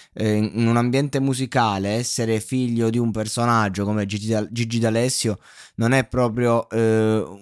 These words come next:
una cosa, una fortuna, anzi è una grande difficoltà, un grande ostacolo, secondo me, soprattutto se fai il talent, perché, ehm, la vera raccomandazione, secondo me,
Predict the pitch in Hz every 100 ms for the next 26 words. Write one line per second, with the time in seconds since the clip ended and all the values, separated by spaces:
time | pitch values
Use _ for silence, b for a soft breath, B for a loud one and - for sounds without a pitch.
0 | - _ - 135 123 127 123 120 117 117
1 | 117 107 76 _ _ _ 120 123 117 113
2 | - 135 110 101 95 90 - 120 117 98
3 | - 95 92 71 65 82 156 170 117 113
4 | 143 127 104 - 95 98 - 117 107 113
5 | 110 98 - 123 92 - 85 82 85 B
6 | B B - 101 104 104 104 104 92 78
7 | - - 110 120 165 165 139 117 - 107
8 | 101 - 135 120 95 95 92 92 - 90
9 | - b b b 151 143 120 107 98 -
10 | _ - 110 107 107 107 107 - 113 123
11 | 190 170 131 - 139 135 131 131 117 -
12 | 117 101 98 101 101 101 117 113 110 98
13 | 92 92